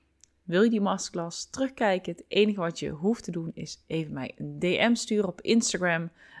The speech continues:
Het is at Patricia Panassi. En laat je e-mailadres achter en dan stuur ik jou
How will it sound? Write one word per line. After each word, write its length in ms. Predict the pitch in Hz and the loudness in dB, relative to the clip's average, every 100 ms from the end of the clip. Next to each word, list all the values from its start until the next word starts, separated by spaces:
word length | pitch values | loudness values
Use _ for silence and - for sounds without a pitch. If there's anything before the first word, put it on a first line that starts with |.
| _ | _
Het 100 | - | -8
is 260 | 156 - - | -8 -10 -2
at 300 | 190 185 - _ | -2 -2 -16 _
Patricia 600 | 156 - 160 - - - | -10 -8 -8 -6 -6 -6
Panassi. 640 | - 151 160 - 240 233 - - - _ _ _ _ | -8 -8 -4 2 2 2 -2 -20 -20 _ _ _ _
En 260 | 160 165 - | -2 -2 -2
laat 300 | 160 147 - | -4 -4 -4
je 60 | |
e-mailadres 600 | - 233 233 - 185 175 | 4 6 6 6 2 -2
achter 580 | - 160 - - 147 - _ | -2 -4 -4 -6 -6 -8 _
en 140 | 165 | -10
dan 120 | 156 | -8
stuur 320 | 151 - 160 156 | -8 -8 -8 -8
ik 140 | - | -10
jou 160 | - | -10